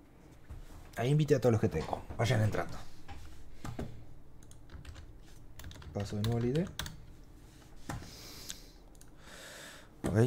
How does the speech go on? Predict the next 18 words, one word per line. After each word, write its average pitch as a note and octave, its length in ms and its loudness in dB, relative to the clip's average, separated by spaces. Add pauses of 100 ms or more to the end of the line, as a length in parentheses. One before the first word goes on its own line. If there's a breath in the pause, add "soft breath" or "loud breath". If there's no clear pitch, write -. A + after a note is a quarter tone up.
(120)
no G#2 100 8
sé G2+ 120 6
si G2+ 100 8
hay G#2 60 12
alguien G#2 180 10
más A#2 160 8
va - 20 8
a B2 40 8
invitar. B2+ 380 6 (800 loud breath)
Ya A2 120 8
invité A2+ 240 10
a G#2+ 80 8
todos. F2 280 8
Lobo, A2 520 10
vamos, G2+ 380 10
entren, A2 360 10
Dante, G#2 400 8
Luchito. G#2+ 760 6